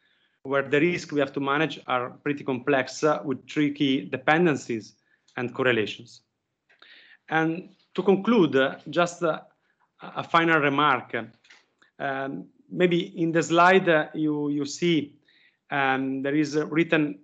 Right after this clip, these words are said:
um, a small disclaimer, uh, which states that I speak for myself and not for my employer. So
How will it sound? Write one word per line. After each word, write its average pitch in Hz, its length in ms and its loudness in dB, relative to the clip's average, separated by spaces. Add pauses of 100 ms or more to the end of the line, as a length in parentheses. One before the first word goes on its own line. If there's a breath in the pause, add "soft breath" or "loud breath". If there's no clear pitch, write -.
um, 127 640 -10
a 135 60 -8
small 151 200 2
disclaimer, 147 720 2 (800 soft breath)
uh, 139 140 -4
which 170 180 2
states 190 380 2
that 147 120 2
I 143 100 2
speak 196 280 0
for 156 100 2
myself 151 560 2 (120)
and 143 120 -2
not 160 200 -2
for 151 100 0
my 139 140 -2
employer. 135 500 0
So - 320 -6